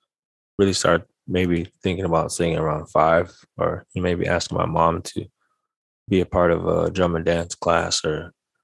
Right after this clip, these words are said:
you know, after school thing, or, you know, probably about five years old. So about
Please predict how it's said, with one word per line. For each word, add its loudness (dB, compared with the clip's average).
you -10
know, -4
after -2
school -2
thing, -4
or, -8
you -2
know, -6
probably 2
about 4
five 4
years -2
old. -2
So -4
about -8